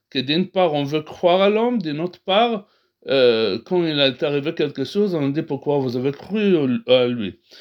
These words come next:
Mais ça, c'est un dilemme. D'une façon générale, plus générale, euh, il y a des bons ch-, chez chacun, en tout cas presque. Et il faut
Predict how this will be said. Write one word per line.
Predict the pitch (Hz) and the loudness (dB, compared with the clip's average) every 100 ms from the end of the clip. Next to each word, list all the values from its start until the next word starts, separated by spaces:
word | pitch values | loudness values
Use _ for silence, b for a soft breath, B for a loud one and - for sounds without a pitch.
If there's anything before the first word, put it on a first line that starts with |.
| B | B
Mais | - | -10
ça, | - 202 | -4 -2
c'est | 220 | 0
un | 214 170 151 | 2 2 0
dilemme. | 139 151 190 180 147 | -2 2 2 2 0
D'une | 143 156 | -4 -4
façon | 180 226 214 | -4 -2 -2
générale, | 180 156 160 180 135 | 0 -2 2 2 2
plus | 123 156 | -2 -8
générale, | 147 135 127 175 208 - b b b - | -6 -2 2 2 2 -2 b b b -2
euh, | 127 123 104 - _ | 2 2 2 -4 _
il | 127 135 | -4 0
y | 165 | 2
a | 240 226 147 110 - | 4 2 0 -2 -8
des | 101 123 160 | -16 -6 -4
bons | 156 156 151 | -2 -4 -6
ch-, | - - | -12 -16
chez | - - | -12 -8
chacun, | 127 123 - 117 175 _ _ _ - | -2 -2 0 -4 -4 _ _ _ -14
en | 127 | -12
tout | 123 | -8
cas | 123 120 | -4 -4
presque. | - 135 190 - - _ _ B B B B B | 0 0 0 -8 -20 _ _ B B B B B
Et | 175 | 2
il | 175 | 2
faut | - 226 240 - | 2 2 2 0